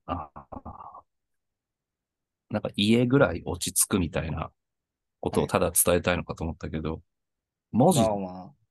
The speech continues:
Speaker 2: あ、そう、家
Speaker 1: で想像し-、してみてくださいってことね。
Speaker 2: ね、好きやですというところ。言ってしまえば好きやですなんだけどね。
Speaker 1: ああ、これは。
Speaker 2: <laughs> まあ、これはまあ
Speaker 1: じゃあ。
Speaker 2: 一応ね、本当に、なんてことない実話ではある。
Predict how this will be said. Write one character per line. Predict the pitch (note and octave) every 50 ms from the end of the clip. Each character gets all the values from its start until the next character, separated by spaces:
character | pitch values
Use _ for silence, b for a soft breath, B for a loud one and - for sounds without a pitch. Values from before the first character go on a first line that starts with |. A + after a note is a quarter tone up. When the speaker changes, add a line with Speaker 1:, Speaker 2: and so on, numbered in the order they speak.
| _ _ -
Speaker 2:
あ、 | -
そ | - - -
う、 | -
家 | - G2+ A2 A#2+ B2
Speaker 1:
で | C3 C3+
想 | A2+ F#2+ F#2 F#2 F#2 F2
像 | F2 F#2 F2+ F2
し-、 | F2 - - - - _ _ -
し | - -
て | - - F2
み | F#2+ G2
て | F#2 - -
く | - -
だ | D#2+ E2
さ | - - D#2+
い | D#2
っ |
て | - B1+
こ | -
と | C#2 -
ね。 | E2+ G#2 - _ _ _ _ _ _ _ _
Speaker 2:
ね、 | - A#2 D3
好 | C#3+ - - - -
き | - - A2+ G2+
や | F#2 E2 E2
で | - - -
す | - - -
と | _ -
い | - C#3 C#3+ -
う | -
と | - -
こ | _ -
ろ。 | - - - - _ _ - - -
言 | - A#2
っ | -
て | - -
し | G#2+ -
ま | A#2+ A2
え | G2+
ば | F#2+
好 | F#2+ - - -
き | - - G#2
や | G2 F#2
で | F2 - G2
す | F#2+ - - C3
な | - F2+
ん | -
だ | -
け | - - -
ど | - _ -
ね。 | - C#3+ - _ _ _ _ _ _ _ _ _ _ _ _ _ _ _ _ _ _ _ _ _ _ _ _ _ _ _ _ - - -
Speaker 1:
あ | - F2
あ、 | F2
こ | E2+ F2 - - - F#2 F#2
れ | G2 G2
は。 | G2 F#2+ G2 F#2+ - - _ _ _ _ _ _ _ _ _ _ _ _ _ _ _ _ _ _ _ _ _ _ _ _ _
Speaker 2:
<laughs> | - F2+ - _ - -
ま | - -
あ、 |
こ | - G3
れ | G3
は | G#3 G3
ま | F#3 C3
あ | G2+
Speaker 1:
じ | F#2+ - A2+
ゃ |
あ。 | G2+ G2+
Speaker 2:
一 |
応 | F#2+ -
ね、 | B2 C3+ - - - _ -
本 | G#2 G#2 -
当 | - G#2
に、 | G2 F#2+ F#2+ - _ _ _ _ _ _ _ _ _ _
な | - G#2+ G#2+ G#2
ん | G#2 G2
て | G#2+ G#2+
こ | - - G2+
と | - A2
な | G#2+ G#2+ G#2
い | F#2+ E2+ -
実 | - F#2 D#2 - - E2+
話 | E2 E2 D#2+
で | -
は | - E2 E2
あ | D2+ D2
る。 | - _